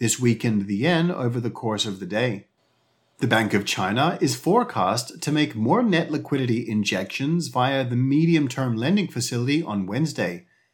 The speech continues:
Banks asked for updates after a surge in overnight borrowing costs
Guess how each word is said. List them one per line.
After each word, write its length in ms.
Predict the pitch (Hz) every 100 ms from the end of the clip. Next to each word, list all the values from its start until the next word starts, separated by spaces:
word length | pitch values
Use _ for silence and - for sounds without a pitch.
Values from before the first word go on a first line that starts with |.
| _ _
Banks 400 | 101 117 127 -
asked 380 | 110 113 - -
for 160 | 117
updates 560 | 85 - - 104 98 -
after 340 | 107 127 135 139
a 100 | 131
surge 360 | - 170 247
in 100 | 226
overnight 500 | 131 139 135 117 110
borrowing 380 | - 101 101 107
costs 580 | 107 127 185 - - -